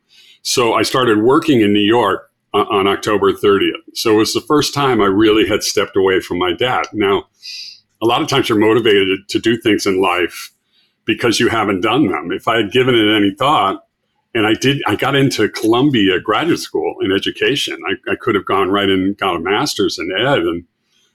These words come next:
and been a legitimate headmaster later on in my life instead of a, a, you know, phony one like I was for twelve years, headmaster. Uh, and we'll get to that. So, um, I did it really to get away for independence reasons and get away from my dad. And I was making seventeen thousand dollars in nineteen seventy-eight.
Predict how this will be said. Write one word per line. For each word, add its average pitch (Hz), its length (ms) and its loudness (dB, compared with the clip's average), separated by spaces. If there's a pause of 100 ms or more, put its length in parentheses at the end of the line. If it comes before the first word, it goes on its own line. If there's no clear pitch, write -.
(160)
and 95 160 -4
been 101 160 2
a 92 80 2
legitimate 123 640 2
headmaster 90 760 -2
later 85 260 0
on 90 100 -2
in 87 80 0
my 90 120 0
life 90 340 -2
instead 98 320 -2
of 87 100 -4
a, 85 460 -8
a, 92 160 -2 (240)
you 95 100 -2
know, 87 140 -2
phony 123 340 0
one 90 220 -2
like 87 200 -6
I 104 140 0
was 92 280 -2
for 98 100 -6
twelve 92 300 -2
years, 87 340 -6
headmaster. 95 460 -4 (760)
Uh, 95 160 0 (140)
and 98 160 0
we'll 101 80 0
get 104 160 -2
to 113 80 -10
that. 104 220 -2
So, 131 480 2
um, 113 320 0 (140)
I 110 80 2
did 131 240 2
it 123 120 2
really 127 240 2
to 107 80 2
get 110 160 2
away 101 380 2
for 131 100 2
independence 113 640 0
reasons 85 460 -6
and 95 200 -2
get 101 140 0
away 95 200 2
from - 140 -8
my 104 120 0
dad. 151 300 -2
And 87 120 -2
I 98 80 0
was 87 160 -4
making 95 260 -2
seventeen 95 480 -2
thousand 90 320 -2
dollars 85 380 -4
in 87 80 -4
nineteen 90 260 -4
seventy-eight. 98 420 0